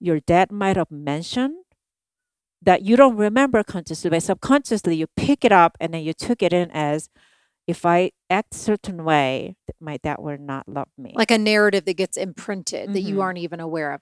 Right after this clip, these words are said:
Speaker 2: Okay, yeah.
Speaker 1: And then it goes back to your past life.
Speaker 2: Right.
Speaker 1: How you brought why you're engaging with your
Speaker 2: Right, the
Speaker 1: dad
Speaker 2: karmic pieces.
Speaker 1: Mm-hmm.
Speaker 2: Okay.
Speaker 1: in a certain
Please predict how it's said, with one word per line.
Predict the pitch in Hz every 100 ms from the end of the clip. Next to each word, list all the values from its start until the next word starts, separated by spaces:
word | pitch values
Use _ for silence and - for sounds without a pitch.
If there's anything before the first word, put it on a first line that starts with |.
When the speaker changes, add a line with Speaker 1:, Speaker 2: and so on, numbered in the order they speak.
| 185
Speaker 2:
Okay, | 202 180 139
yeah. | 190 190 190
Speaker 1:
And | 220 214
then | 294 285
it | 214 -
goes | 180 185
back | - 147 -
to | -
your | 151
past | - 277 370 -
life. | 135 - - -
Speaker 2:
Right. | 190 185 185 175 -
Speaker 1:
How | 208
you | 208 196
brought | - 180 165 208 277 190 147 - - - _
why | 170 180 196 226
you're | 226 202 196
engaging | 170 165 175 185 185 - 165
with | 160 156
your | 156
Speaker 2:
Right, | 156
the | 165
Speaker 1:
dad | 214 220 208 226 165 208
Speaker 2:
karmic | - 220 214 220 220 -
pieces. | - 180 160 180 175 190 190
Speaker 1:
Mm-hmm. | 220 190
Speaker 2:
Okay. | 196 - 190 165 160 170
Speaker 1:
in | 226 240 262
a | 247
certain | - 254 247 -